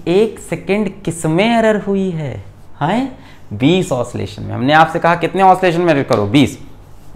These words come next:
एक, दो, तीन, चार, आपने बीस measure किए। हमने पूछा कितना time लगा, आपने कहा फ़ोर्टी seconds। हमने कहा, "पक्का?" आपने कहा सर हो सकता हो थर्टी नाइन, हो सकता हो फ़ोर्टी वन, क्योंकि ये घड़ी एक एक second के interval पे चल रही है,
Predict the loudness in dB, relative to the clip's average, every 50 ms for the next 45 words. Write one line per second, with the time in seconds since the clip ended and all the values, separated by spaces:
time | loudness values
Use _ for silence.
0 | -2 2 4 4 4 4 2 0 -2 2 4 6 6 6 4 2 0 0 2 4
1 | 4 4 2 0 -2 2 6 8 8 8 8 6 4 2 4 4 2 2 4 4
2 | 4 4 4 4 2 2 2 2 2 2 2 -4 -14 -18 -20 -12 -2 2 2 4
3 | 4 4 4 2 2 0 0 2 2 2 4 6 4 6 6 6 6 6 4 2
4 | 0 -2 0 -2 -4 -4 -4 -6 -4 -4 -6 -6 -6 -10 -10 -10 -12 -14 -14 -14
5 | -16 -16 -20 -20 -20 -12 -2 2 4 6 6 6 6 6 4 2 2 2 6 8
6 | 10 10 8 6 2 -8 -12 -10 -8 -8 -6 -4 -4 -4 -2 0 0 0 0 -2
7 | -4 4 8 8 8 8 6 0 0 0 0 2 2 -2 -4 -4 -6 -6 -4 -2
8 | -2 0 2 2 2 2 2 0 -2 -2 -4 -4 -2 -2 -2 0 0 -4 -4 -2
9 | -2 0 0 2 0 0 -4 -10 -14 -10 -4 -4 0 4 4 4 6 6 4 4
10 | 0 -2 -6 0 4 4 6 6 4 2 4 0 2 2 2 2 4 2 2 4
11 | 4 2 2 2 0 -2 -4 -2 -2 -2 -2 -4 -6 -8 -10